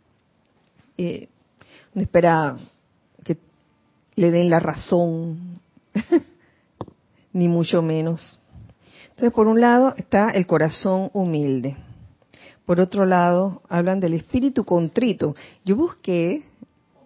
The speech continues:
lo que significa contrito y hay, hay una, una definición, este, un tanto pisciana. Dice, "¿qué es ser contrito?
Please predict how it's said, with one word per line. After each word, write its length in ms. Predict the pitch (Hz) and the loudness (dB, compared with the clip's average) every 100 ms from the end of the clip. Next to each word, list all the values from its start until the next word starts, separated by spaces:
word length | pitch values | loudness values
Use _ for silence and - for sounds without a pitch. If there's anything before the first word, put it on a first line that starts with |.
| _ _ _ _ _ _ _ | _ _ _ _ _ _ _
lo 180 | 180 180 | -4 -2
que 120 | 180 | -2
significa 500 | - 170 170 190 277 | -2 -4 -2 0 -2
contrito 720 | 269 175 165 185 185 - 202 220 - - _ | 0 -4 -2 -2 -2 -2 -4 -4 -16 -20 _
y 160 | 202 208 | 4 6
hay, 220 | 240 269 | 6 4
hay 200 | 226 254 | 4 4
una, 260 | 294 339 - | 2 0 0
una 440 | 254 285 294 285 | 2 4 4 2
definición, 840 | 247 202 208 196 180 262 226 240 240 _ _ _ _ _ _ _ - | 2 0 0 -2 -2 -2 0 -2 -4 _ _ _ _ _ _ _ -4
este, 520 | 170 - 165 135 143 - _ _ _ _ _ _ _ _ _ _ _ | -4 -4 -6 -6 -8 -14 _ _ _ _ _ _ _ _ _ _ _
un 120 | 208 | -2
tanto 240 | 233 240 269 | 2 0 0
pisciana. 600 | 170 - 180 123 143 147 _ - | -4 -2 -2 -2 -6 -14 _ -20
Dice, 460 | - 170 165 - - - - _ | -8 -6 -4 -6 -12 -20 -20 _
"¿qué 260 | 226 240 - | 2 2 2
es 200 | 226 247 - - | 0 -2 -6 -6
ser 220 | - 208 - | -2 -2 -2
contrito? 680 | 202 185 185 165 147 160 | -2 0 0 0 0 -10